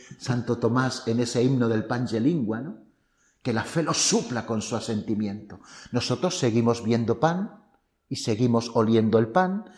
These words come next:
y si lo probamos sigue sabiendo a panácimo, pero nuestra fe nos dice que ya no es pan, ni es vino, es el cuerpo y la sangre del mismo Cristo vivo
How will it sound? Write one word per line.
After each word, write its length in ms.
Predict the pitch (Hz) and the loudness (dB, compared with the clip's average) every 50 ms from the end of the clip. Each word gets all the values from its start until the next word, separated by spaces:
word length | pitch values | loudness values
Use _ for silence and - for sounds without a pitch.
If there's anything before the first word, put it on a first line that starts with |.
| - - - - - - | -20 -20 -20 -20 -10 -6
y 100 | 131 123 | -6 -2
si 140 | - 131 | 2 4
lo 140 | 117 117 - | 4 4 6
probamos 480 | - 113 110 113 120 120 123 120 - - | 6 6 6 6 6 4 4 2 0 2
sigue 220 | - 123 110 120 | 2 2 2 2
sabiendo 500 | 113 - 117 104 113 120 117 120 107 113 | 0 0 0 2 2 2 2 4 2 2
a 80 | 110 - | 2 0
panácimo, 800 | 113 110 127 165 175 - - 185 165 170 185 233 - - - - _ _ _ - - - _ _ _ _ - - | 0 0 0 0 -2 -2 -2 -2 -2 0 -2 -6 -8 -12 -18 -20 _ _ _ -20 -20 -20 _ _ _ _ -16 -8
pero 180 | - 123 110 110 | -6 -4 -2 -2
nuestra 380 | 113 110 104 - - - 107 | -2 -4 -6 -6 -6 -6 -6
fe 160 | - - 139 143 | -2 -2 0 0
nos 180 | 151 139 117 | 0 -2 -2
dice 280 | - 143 139 - 160 147 | -4 -4 -4 -6 -6 -4
que 120 | 131 113 | -4 -2
ya 140 | 104 120 131 | 0 -2 -2
no 80 | 160 151 | -2 -6
es 100 | - - | -8 -8
pan, 440 | - 147 160 185 170 - - - _ _ _ _ _ _ | -8 -8 -8 -8 -10 -14 -16 -20 _ _ _ _ _ _
ni 180 | - 127 131 139 | 0 0 2 0
es 200 | 135 - 120 101 | 0 -2 -2 0
vino, 460 | 131 165 196 180 120 120 - - - _ _ _ _ - | 0 0 0 -2 -8 -10 -12 -14 -20 _ _ _ _ -2
es 260 | - 165 165 - - - | 0 0 0 -2 -4 -6
el 120 | 120 120 | -6 -6
cuerpo 560 | - - - 160 180 190 180 - - 214 202 | -6 -2 0 0 0 0 -2 -2 0 2 2
y 80 | 170 135 | 2 2
la 120 | 120 117 | 0 -2
sangre 460 | 117 - - 165 185 196 202 202 202 | -2 -2 -2 -2 0 0 0 0 0
del 200 | 180 147 127 127 127 | 2 2 2 2 2
mismo 380 | 147 180 185 - 202 185 160 - | 0 -2 -2 -2 -2 -2 -2 0
Cristo 420 | 156 175 190 175 - - 196 185 | -2 -2 -2 -2 -2 0 2 2
vivo 400 | 147 165 175 185 202 214 214 - | 4 2 2 2 2 0 0 -4